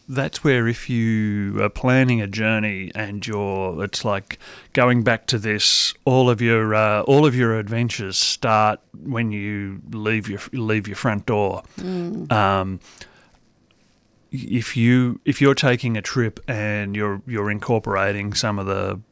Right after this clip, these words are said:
Speaker 1: um, regional trains, using the train to start your trip and then riding home
Speaker 2: This
Speaker 1: might be,
Speaker 2: is
Speaker 1: rather than,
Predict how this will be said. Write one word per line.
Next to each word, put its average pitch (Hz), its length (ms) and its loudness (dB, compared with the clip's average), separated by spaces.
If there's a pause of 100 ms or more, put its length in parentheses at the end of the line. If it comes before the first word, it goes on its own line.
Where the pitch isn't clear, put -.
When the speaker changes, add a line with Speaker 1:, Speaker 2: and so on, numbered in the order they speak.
(200)
Speaker 1:
um, 98 580 -2 (140)
regional 110 420 2
trains, 107 640 2 (920)
using 131 400 6
the 120 80 2
train 117 360 2
to - 80 -6
start 127 560 2
your 127 100 0
trip - 380 -6 (640)
and 117 140 2
then 104 160 2
riding 110 420 0
home 104 480 0 (1080)
Speaker 2:
This 113 160 -2
Speaker 1:
might 104 280 2
be, 113 100 0
Speaker 2:
is 101 340 -6
Speaker 1:
rather 127 380 6
than, 113 480 0